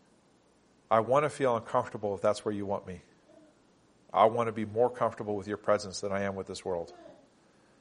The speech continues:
And I know that's only a byproduct of knowing your Holy Spirit. So I want to know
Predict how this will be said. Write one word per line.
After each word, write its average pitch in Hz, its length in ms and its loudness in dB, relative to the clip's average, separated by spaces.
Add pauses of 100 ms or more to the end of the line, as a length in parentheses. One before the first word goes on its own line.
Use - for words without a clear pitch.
(460)
And 104 100 0
I 110 60 0
know 107 140 2
that's 107 220 2
only 110 440 -4 (1400)
a - 240 -2
byproduct 104 760 4
of 98 220 -6
knowing 104 300 -2
your 95 100 -8
Holy 92 220 -4
Spirit. 95 480 -4
So 98 120 0
I 95 100 4
want 98 260 -4
to 120 100 -4
know 101 380 0